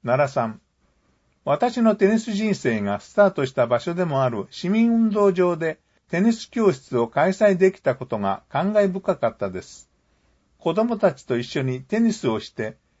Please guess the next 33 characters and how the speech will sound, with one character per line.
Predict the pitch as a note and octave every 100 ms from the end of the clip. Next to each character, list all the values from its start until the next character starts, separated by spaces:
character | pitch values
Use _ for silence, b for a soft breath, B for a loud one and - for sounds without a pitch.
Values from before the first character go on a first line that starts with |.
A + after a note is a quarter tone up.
| _
子 | - D#3+
供 | G#3 G#3+
た | G#3 C#3+
ち | -
の | A2+ A2 - _ _
生 | C3+ D3+
き | A3+ A3+
生 | G#3+
き | D#3+
と | C3+
し | A#2+
た | - A#2+
姿 | - F#3+ C#3+ B2+
や | G2+ F#2 - _ _ _ -
元 | D#3+ A#3 A3
気 | F3
に | C3+
遊 | A#2+ B2 G#3 G#3
ん |
で | G3 F3+
い | E3+
る | E3+
姿 | - G#3+ F#3+ D3+
を | C3
見 | B2+ D3
る | A#2
と | G#2+ A#2
嬉 | C3+ F#3
し | - G3
い | C3
で | A#2
す | -
し、 | - G2+